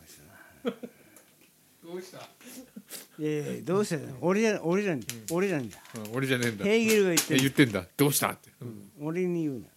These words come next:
Speaker 2: うん。
Speaker 1: どうかしてんだ、
Speaker 2: うん、
Speaker 1: こいつ。
Speaker 2: どうかしてん。うん。
Speaker 1: 誰もわかんないと思うんだよ、この時代、
Speaker 2: うん。
Speaker 1: 多分。
Speaker 2: うん。
Speaker 1: だから、俺が言ったっていう。
Speaker 2: 「言っとくから」みたいな、そういうことか。
Speaker 1: いや、言っとくからじゃ、
Speaker 2: うん。
Speaker 1: 彼らに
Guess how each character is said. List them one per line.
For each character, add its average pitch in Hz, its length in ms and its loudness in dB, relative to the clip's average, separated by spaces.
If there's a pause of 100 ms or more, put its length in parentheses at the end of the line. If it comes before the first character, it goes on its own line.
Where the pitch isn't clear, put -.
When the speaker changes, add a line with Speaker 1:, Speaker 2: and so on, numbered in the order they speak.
Speaker 2:
う - 20 -10
ん。 104 220 -10 (1300)
Speaker 1:
ど 139 100 -10
う 135 60 -10
か 92 140 -20
し - 100 -18
て 131 60 -14
ん 160 120 -6
だ、 131 80 -10
Speaker 2:
う 120 40 -12
ん、 110 80 -14
Speaker 1:
こ 95 100 -12
い 90 40 -14
つ。 - 60 -18
Speaker 2:
ど 104 80 -6
う 95 60 -6
か 90 60 -12
し - 80 -18
て - 60 -14
ん。 147 40 -14
う - 20 -16
ん。 175 460 -16 (1600)
Speaker 1:
誰 147 180 -8
も 233 120 -2
わ 226 80 -4
か 269 140 -8
ん 330 120 -2
な 151 140 -2
い 117 40 -12
と 117 120 -16
思 131 120 -8
う 127 40 -8
ん 113 60 -10
だ 92 80 -16
よ、 90 100 -20
こ 117 80 -10
の 101 180 -6
時 95 100 -18
代、 92 140 -20
Speaker 2:
う - 20 -20
ん。 - 40 -20
Speaker 1:
多 104 100 -20
分。 95 220 -20
Speaker 2:
う 117 100 -10
ん。 92 200 -12
Speaker 1:
だ 151 120 -16
か 156 120 -12
ら、 98 120 -18 (460)
俺 135 160 -8
が 131 80 -12
言 120 100 -16
っ 113 40 -20
た - 160 -20
っ 95 40 -20 (140)
て - 80 -20
い 123 60 -18
う。 123 40 -18 (800)
Speaker 2:
「言 123 100 -2
っ - 20 -4
と 165 140 2
く - 100 -10
か 101 80 -4
ら」 90 100 -8
み 92 120 -16
た 104 120 -10
い 95 40 -12
な、 92 100 -12
そ - 120 -10
う 95 40 -8
い 92 40 -14
う 98 40 -14
こ - 60 -20
と - 120 -20
か。 - 60 -20 (760)
Speaker 1:
い 147 40 -12
や、 135 60 -10
言 143 160 -8
っ - 20 -6
と 403 220 -8
く 403 100 -16
か 190 120 -2
ら 135 80 -6
じ 117 80 -14
ゃ、 - 20 -20
Speaker 2:
う - 40 -20
ん。 - 60 -20
Speaker 1:
彼 226 300 -2
ら 135 60 -6
に 101 60 -16